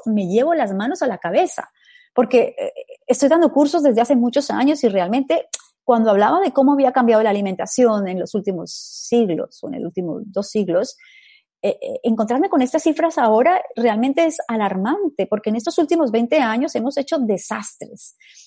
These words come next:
¿Qué pasa con el, el triptófano? Bueno, el triptófano se conoce que cuando tenemos los, los índices de serotonina altos, tenemos mayor resistencia al dolor.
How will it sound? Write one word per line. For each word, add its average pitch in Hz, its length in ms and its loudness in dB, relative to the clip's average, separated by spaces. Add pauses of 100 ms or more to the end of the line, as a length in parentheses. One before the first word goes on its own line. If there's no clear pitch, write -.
(320)
¿Qué 381 100 0
pasa 370 320 0
con 320 220 6
el, 277 520 4
el 269 300 4
triptófano? 254 720 0
Bueno, 226 180 0
el 311 120 0
triptófano 254 580 0
se - 120 -12
conoce 277 480 -2
que 240 140 -2
cuando 208 260 -2
tenemos 233 500 -2
los, 214 640 4
los 202 600 4
índices 240 420 0
de 220 100 4
serotonina 202 720 2
altos, 226 320 -2
tenemos 240 320 -2
mayor 226 280 2
resistencia 247 580 0
al 214 80 2
dolor. 285 340 -2